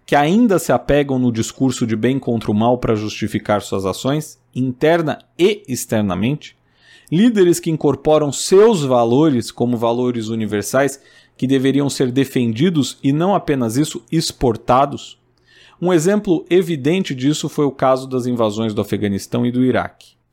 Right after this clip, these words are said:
O caso afegão, aliás, é emblemático. Os americanos começaram a invasão em outubro de dois mil e um, poucas semanas depois dos ataques às Torres Gêmeas.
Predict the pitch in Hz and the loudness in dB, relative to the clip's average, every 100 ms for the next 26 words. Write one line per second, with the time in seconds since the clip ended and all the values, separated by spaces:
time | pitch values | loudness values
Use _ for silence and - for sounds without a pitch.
0 | - - 175 170 165 165 135 175 165 147 | -12 0 2 2 0 0 -2 -2 2 2
1 | 170 180 180 190 165 107 - - - _ | 2 0 0 0 0 -2 -6 -16 -20 _
2 | _ _ - 123 143 151 143 180 190 - | _ _ -4 0 2 0 2 0 0 -2
3 | 156 139 143 139 131 120 120 151 151 127 | -4 0 0 0 0 0 0 -2 0 -2
4 | 120 180 170 165 143 131 120 113 110 104 | 0 -2 -2 0 0 2 0 0 0 2
5 | 110 165 175 - 196 214 180 - 151 147 | 2 0 -2 2 2 2 -2 -2 -2 -2
6 | 135 120 117 123 127 127 120 117 113 113 | -2 -2 -2 0 0 0 0 0 0 -2
7 | - 113 107 113 113 95 80 80 - | -2 -6 -2 -4 -2 -4 -4 -6 -12